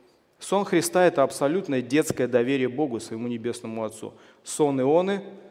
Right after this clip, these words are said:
это проявление недоверия, противления Богу, депрессии, страшного, страшного внутреннего духовного напряжения. Когда он воспротивился Богу и не захотел идти в Ниневию, куда посылал его Бог, а поплыл в противоположном направлении, в Фарсис.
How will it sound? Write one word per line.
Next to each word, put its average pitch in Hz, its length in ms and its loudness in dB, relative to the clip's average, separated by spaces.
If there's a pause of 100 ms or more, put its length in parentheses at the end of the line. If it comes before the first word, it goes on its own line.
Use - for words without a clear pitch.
(320)
это 127 180 -2
проявление 131 800 -2 (100)
недоверия, 117 880 -2 (120)
противления 127 760 -2
Богу, 120 440 -4 (380)
депрессии, 135 720 0
страшного, 120 800 0
страшного 127 460 0
внутреннего 123 440 -2
духовного 117 460 -4
напряжения. 110 600 -6 (580)
Когда 123 300 4
он 135 100 2
воспротивился 127 800 -2
Богу 147 340 0
и 127 60 2
не 131 120 0
захотел 127 560 0
идти 113 360 -4
в 117 200 -10
Ниневию, 123 440 -4
куда 165 220 0
посылал 147 480 -4
его 143 140 0
Бог, 135 320 -2
а 165 100 -4
поплыл 143 340 -2
в 139 80 -8
противоположном 131 760 0
направлении, 147 500 -4
в 120 60 -8
Фарсис. - 560 -6